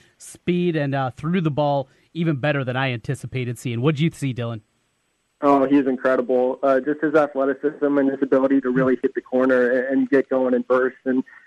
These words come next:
Speaker 2: uh, you know, people certainly had made their jokes about how good of a slider he is, which, uh, <laughs> if he's gonna be, uh, playing professional baseball next year for the Oakland A's, uh, I guess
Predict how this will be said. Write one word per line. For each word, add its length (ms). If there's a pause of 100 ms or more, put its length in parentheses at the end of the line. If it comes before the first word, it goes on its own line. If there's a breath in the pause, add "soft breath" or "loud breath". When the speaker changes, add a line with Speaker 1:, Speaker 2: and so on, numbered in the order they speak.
Speaker 2:
uh, 260
you 80
know, 100
people 540 (180)
certainly 380
had 300
made 240
their 140
jokes 300
about 220
how 100
good 140
of 80
a 160
slider 400
he 120
is, 180
which, 240
uh, 100
<laughs> 0 (240)
if 140
he's 140
gonna 180
be, 280 (340 soft breath)
uh, 220
playing 320
professional 400
baseball 460
next 260
year 100
for 140
the 140
Oakland 320
A's, 300 (140)
uh, 500
I 80
guess 120